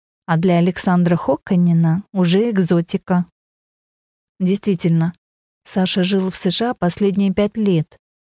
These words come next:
Про окрошку там не слышали, о холодном борще тем более. Камерный ресторанчик нашли быстро. Выбрали по расположению и меню.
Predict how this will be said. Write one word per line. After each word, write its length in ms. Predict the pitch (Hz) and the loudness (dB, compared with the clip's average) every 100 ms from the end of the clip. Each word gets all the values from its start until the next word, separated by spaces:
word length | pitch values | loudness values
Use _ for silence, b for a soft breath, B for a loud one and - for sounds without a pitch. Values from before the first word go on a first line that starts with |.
| _ | _
Про 180 | - 214 | -2 0
окрошку 460 | 226 277 302 - 196 | 0 -2 -2 -4 -4
там 260 | 226 226 | -2 0
не 100 | 190 | 0
слышали, 720 | 170 180 170 - 180 170 175 - _ _ _ _ - | 0 0 0 0 0 0 0 -4 _ _ _ _ -8
о 80 | 180 | -2
холодном 500 | 202 185 190 185 175 | 0 2 2 2 2
борще 380 | 190 190 - | 0 0 -4
тем 260 | 214 190 185 | -4 -2 0
более. 520 | 170 156 151 160 175 _ _ _ _ _ _ _ _ _ _ _ _ _ | 0 0 0 -2 -6 _ _ _ _ _ _ _ _ _ _ _ _ _
Камерный 540 | 190 185 175 175 175 | 0 2 4 2 2
ресторанчик 720 | 175 - 175 196 262 - - | 0 0 0 0 -2 -2 0
нашли 400 | 180 180 - 226 | 2 0 0 -2
быстро. 640 | 196 170 156 - - 156 170 _ _ _ _ - | 0 2 0 -4 -4 -2 -4 _ _ _ _ -6
Выбрали 540 | 185 269 277 226 175 | -2 0 0 0 0
по 140 | 175 180 | 0 0
расположению 920 | 180 - 185 180 180 240 277 196 165 | 0 0 0 2 2 0 0 0 0
и 140 | 202 | 0
меню. 480 | 196 214 202 156 156 | 0 0 0 0 -2